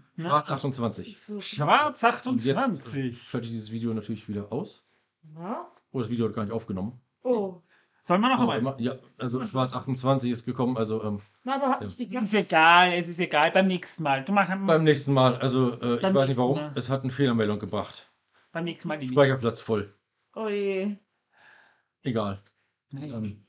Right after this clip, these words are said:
Speaker 2: ja, schwarz achtundzwanzig jedenfalls ist gekommen. Nächstes Mal wird's dann richtig gemacht. Bis dahin ist auch das Handy wieder leer.
Speaker 1: Mhm.
Speaker 2: Ich hab hier nämlich sechs Filme gerade aufgenommen, längere. Die hab ich noch nicht auf den Rechner übertragen, noch nicht gelöscht. Daran wird das liegen.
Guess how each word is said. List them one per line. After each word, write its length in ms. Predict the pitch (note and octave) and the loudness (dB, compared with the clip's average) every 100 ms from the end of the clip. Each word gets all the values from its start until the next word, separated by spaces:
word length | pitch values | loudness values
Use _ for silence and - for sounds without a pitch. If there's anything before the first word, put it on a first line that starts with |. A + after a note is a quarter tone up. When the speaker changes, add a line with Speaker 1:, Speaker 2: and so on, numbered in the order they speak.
| _ | _
Speaker 2:
ja, 140 | A2 - _ | -10 -10 _
schwarz 300 | - F3 E3 | 2 2 2
achtundzwanzig 500 | C#3 C#3+ C#3 C#3+ A#2+ | -2 -2 0 0 0
jedenfalls 320 | C3 C3 B2+ | 0 -2 -4
ist 100 | A#2+ | -10
gekommen. 300 | A#2 E3+ F3 - - | -2 -2 -2 -10 -2
Nächstes 280 | D3+ D#3+ C#3+ | 0 0 4
Mal 180 | C#3+ C3 | 4 4
wird's 100 | B2+ | 2
dann 100 | B2 | 0
richtig 260 | C#3+ D3 | 0 -2
gemacht. 240 | D3 C#3 C3 | 0 0 0
Bis 80 | A#2+ | -2
dahin 160 | B2+ | 0
ist 80 | A#2+ | 0
auch 80 | A#2+ | -2
das 100 | G2+ | -2
Handy 200 | B2 A2 | -2 0
wieder 120 | A2+ | 0
leer. 300 | G#2+ B2+ B2 | 2 2 0
Speaker 1:
Mhm. 260 | - A3+ C#3 | -2 -2 -2
Speaker 2:
Ich 100 | A#2 | 2
hab 80 | C#3+ | 2
hier 100 | C3+ | 2
nämlich 200 | C#3 C3 | 2 2
sechs 240 | B2 D3 - | 0 -2 -2
Filme 300 | C#3+ C#3+ C3+ | 0 0 2
gerade 260 | C3 C3 | 2 2
aufgenommen, 360 | C3 C3 C#3 B2+ | 0 -2 0 2
längere. 480 | C3 C3+ B2+ C3 - _ _ _ - | 2 2 0 -2 -6 _ _ _ -2
Die 60 | B2+ | 0
hab 60 | |
ich 60 | A#2 | 2
noch 60 | |
nicht 160 | B2+ B2 | 2 0
auf 80 | A2 | -2
den 60 | |
Rechner 180 | A2+ A#2 | -2 0
übertragen, 360 | G#2 G#2 A2+ A2 | 0 0 0 0
noch 60 | |
nicht 140 | A2 - | -2 -2
gelöscht. 400 | G2+ - - - _ _ _ _ _ | -2 -2 -8 -20 _ _ _ _ _
Daran 260 | G#2 G2+ G2+ | -6 -6 -4
wird 80 | G#2 | -4
das 100 | G#2 | -4
liegen. 260 | G2 F#2+ | -6 -6